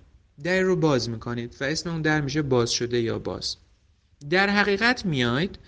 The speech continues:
به واسطه عملی که بر اون گذشته یا پست شده،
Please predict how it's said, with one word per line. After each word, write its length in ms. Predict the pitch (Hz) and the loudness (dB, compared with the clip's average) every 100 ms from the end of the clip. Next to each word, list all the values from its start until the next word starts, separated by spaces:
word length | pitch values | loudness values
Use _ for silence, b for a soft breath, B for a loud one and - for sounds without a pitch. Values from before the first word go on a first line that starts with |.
| B B 135 | B B -8
به 180 | 139 160 | -2 2
واسطه 920 | 175 175 170 170 - 202 123 98 - - _ _ _ _ _ _ _ _ 175 | 4 4 2 0 0 2 2 -2 -8 -20 _ _ _ _ _ _ _ _ -4
عملی 400 | 190 226 254 262 | 0 0 2 0
که 140 | 233 | 2
بر 240 | 170 147 | 6 6
اون 240 | 131 180 180 | 6 2 4
گذشته 800 | 135 120 113 113 - 135 156 175 B B - | 4 6 2 2 2 2 0 -4 B B -6
یا 180 | 147 | -4
پست 680 | 156 - 202 190 - - - - | -4 -2 -2 0 -4 -8 -14 -12
شده، 640 | - - 120 131 160 190 | -10 -6 -2 0 0 -2